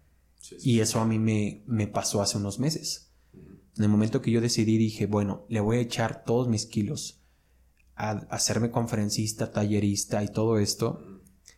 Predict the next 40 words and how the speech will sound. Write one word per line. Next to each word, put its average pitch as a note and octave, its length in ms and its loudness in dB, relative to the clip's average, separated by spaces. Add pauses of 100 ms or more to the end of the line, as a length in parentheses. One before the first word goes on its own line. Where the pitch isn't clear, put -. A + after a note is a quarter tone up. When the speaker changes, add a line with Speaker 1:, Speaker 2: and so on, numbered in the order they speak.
(140)
Speaker 2:
pues - 220 -2
es - 140 -4
picar - 380 -2
piedra. - 440 -4 (320)
Speaker 1:
Sí, E2 260 -20
claro. E2 300 -20 (100)
Speaker 2:
Y C3 100 2
mucha C#3 300 4
gente C3 400 0
piensa B2+ 640 0
que A#2+ 120 0
me G2+ 140 4
va G2+ 100 2
muy B2+ 280 4
bien G#2+ 500 0 (280)
o - 120 -2
que - 100 -2
porque - 300 -2
soy B2+ 200 0
muy C#3+ 260 2
conocido, A2 840 0
bueno, G#2 340 -2 (480)
en A#2+ 180 0
mi G#2+ 120 2
rango, G#2+ 560 0
Speaker 1:
Claro. E2 300 -16 (520)
Speaker 2:
eh, G#2 640 2 (500)
pues - 160 -6
tengo B2 380 2
otro A#2+ 340 2
estilo A2 380 0
de G#2 120 4
vida A#2 200 2
y A2 60 2
es G#2+ 120 0
una A#2 120 4
mentira, B2 400 2
¿eh? G#2+ 240 -2
Cada A#2 240 0
vez D#3 440 0